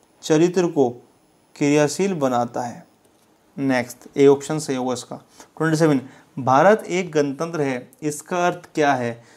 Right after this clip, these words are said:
सभी मामलों में अंतिम अधिकार जनता के पास है। भारत में संसदीय शासन नहीं है। भारत में वंशानुगत शासन नहीं है। तो यही इसका ऑप्शन होगा कि भारत में वंशानुगत शासन नहीं है, यही मतलब है भारत एक गणतंत्र है इसका।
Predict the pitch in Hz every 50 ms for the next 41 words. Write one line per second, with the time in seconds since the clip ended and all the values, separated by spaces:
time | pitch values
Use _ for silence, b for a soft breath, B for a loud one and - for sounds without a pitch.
0 | b b - - 160 156 165 180 180 175 170 170 170 175 180 185 190 196 - -
1 | 151 147 139 143 170 175 170 160 160 156 180 180 160 143 135 135 131 143 147 151
2 | 160 160 160 160 160 156 156 160 165 185 226 - _ b b b b b b _
3 | - 135 127 127 135 151 170 175 175 170 175 185 185 - 175 160 160 151 - 165
4 | 151 170 175 - - 156 151 165 160 151 139 127 127 131 135 135 139 156 180 202
5 | b b b b b b b b - 127 127 127 131 156 170 165 185 202 208 185
6 | 160 165 156 151 139 - - 165 170 175 185 185 196 202 190 185 147 - - -
7 | _ - - - 147 143 143 143 - 156 147 143 135 127 123 123 123 120 120 113
8 | 113 113 - 143 139 139 135 135 151 170 170 160 - - 139 131 127 131 - -
9 | 135 127 123 123 127 160 180 214 240 233 233 B B B B B B _ - 170
10 | 165 147 131 131 127 135 147 151 151 151 160 175 202 220 214 185 170 151 147 -
11 | - 147 147 156 156 170 180 175 175 - 147 139 139 147 143 139 135 131 131 131
12 | 131 135 135 143 160 196 226 254 247 B B B B B B _ - 143 139 135
13 | 143 156 160 151 139 127 135 135 135 135 131 139 160 180 180 151 135 127 127 135
14 | 143 143 143 147 151 151 165 165 147 - 139 131 127 127 120 - 147 160 160 156
15 | 127 131 156 170 170 - - 135 - - - - - - -